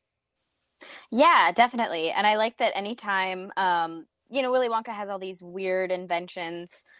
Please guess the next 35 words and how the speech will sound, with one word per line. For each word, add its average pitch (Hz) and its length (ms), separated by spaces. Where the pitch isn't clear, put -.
like, 170 600
you 175 160
know, 156 200
gum 185 420
that 175 120
never 185 200
gets 180 160
old, 175 220
ice 190 180
cream 180 220
that 175 140
won't 175 200
melt, 170 420
um, 170 500
wallpaper 214 800
that 202 120
you 208 100
can 196 160
rub 180 320
and 185 100
it 180 120
smells 190 320
like, 185 260
he 285 120
goes 208 180
on 208 80
to 196 60
describe, 180 360
you 180 60
know, 170 200
strawberries 262 640
and 254 80
bananas 269 380
and 233 140
snozberries. 254 540